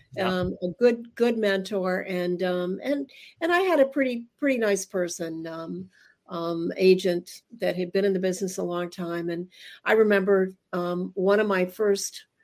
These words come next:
Speaker 2: listing opportunities, it wasn't my first listing, but,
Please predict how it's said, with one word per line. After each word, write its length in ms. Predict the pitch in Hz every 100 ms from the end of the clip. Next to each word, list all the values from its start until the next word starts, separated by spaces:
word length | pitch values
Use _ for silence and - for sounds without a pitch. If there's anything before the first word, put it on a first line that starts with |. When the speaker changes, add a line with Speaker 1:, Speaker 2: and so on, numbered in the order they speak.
| _ _ -
Speaker 2:
listing 460 | 208 208 220 196
opportunities, 880 | 196 180 180 185 185 196 180 180 175
it 60 | -
wasn't 260 | 262 269
my 120 | 247
first 300 | 233 233 214
listing, 500 | 214 190 190 196 185
but, 260 | 180 180 -